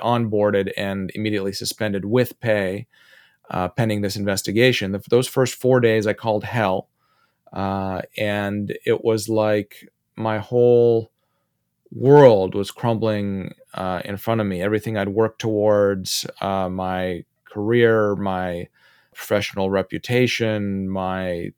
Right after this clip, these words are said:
ju-, just, just everything, my ability to function as a, as a, as a scholar, as a pundit, um, uh,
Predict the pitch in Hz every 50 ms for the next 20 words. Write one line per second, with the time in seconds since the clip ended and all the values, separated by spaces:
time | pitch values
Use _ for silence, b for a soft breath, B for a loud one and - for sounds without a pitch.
0 | _ _ - - 101 98 - - 107 95 - - - - 107 95 - - - -
1 | 131 175 202 170 123 107 101 98 95 101 98 95 95 113 110 113 117 110 107 101
2 | - - 110 110 104 - - 110 104 98 95 98 92 107 - _ b b b b
3 | b b b b b b - - - 95 92 98 92 87 82 - - 92 92 98
4 | - - - - 117 120 123 123 120 117 110 104 92 92 87 - - 120 117 120
5 | 120 117 113 107 - _ - 98 95 92 92 92 90 87 87 87 87 - _ _
6 | _ _ _ - 90 90 92 92 87 82 80 -